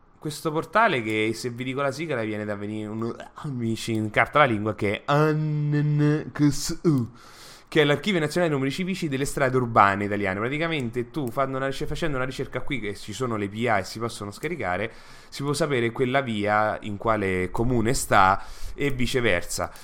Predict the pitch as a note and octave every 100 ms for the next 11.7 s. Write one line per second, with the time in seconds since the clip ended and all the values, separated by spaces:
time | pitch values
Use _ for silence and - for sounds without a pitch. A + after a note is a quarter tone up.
0 | - - C#3 D3 D#3 B2 C#3 C#3+ C3+ C#3
1 | F#3+ B2+ A#2+ A2+ G#2 - G#2+ A2+ G2+ G#2
2 | G#2 G#2+ B2 A#2+ G#2+ A2 G#2+ G2+ G#2 -
3 | C#3 F#2+ F2+ G2 A#2 A2 G2 G2+ C3 G#2
4 | F2+ F#2 G2 G2 G2+ G2+ F2+ F2 E2+ E2
5 | - F2 F2 E2+ B2 A2 F#2 F2 - A2+
6 | C3+ - A2+ - G#2+ A2 G2+ G2 - -
7 | - - - E3 D#3 C#3 G#2+ G#2+ G#2+ G#2+
8 | - A#2 G2+ G2 D3+ D3 C3+ C#3+ D3 D3
9 | D3 F3 D#3+ C3+ - D#3 B2+ B2+ C#3+ B2+
10 | C#3+ F3+ G#2 F#2 G#2 - A#2+ A#2 - A2+
11 | A2+ G#2 F2+ D#2+ E2 E2+ -